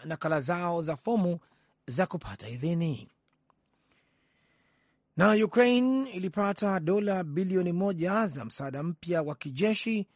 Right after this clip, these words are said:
kutoka Ubelgiji katika makubaliano leo Jumanne,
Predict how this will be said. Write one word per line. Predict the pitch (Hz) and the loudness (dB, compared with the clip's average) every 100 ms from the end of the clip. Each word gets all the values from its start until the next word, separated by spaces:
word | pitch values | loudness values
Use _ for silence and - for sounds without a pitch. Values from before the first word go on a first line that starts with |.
| _ _ _ _ _ _ | _ _ _ _ _ _
kutoka | - 151 190 190 | -10 -4 0 0
Ubelgiji | 185 185 196 202 131 - - _ | 0 0 0 -2 -4 -10 -16 _
katika | - 143 156 | -8 -4 0
makubaliano | 151 160 151 151 180 185 180 175 165 - | 0 0 -2 0 2 2 2 0 -2 -6
leo | 143 170 160 | -4 0 0
Jumanne, | 147 131 117 165 196 127 | -2 -6 -6 0 0 -2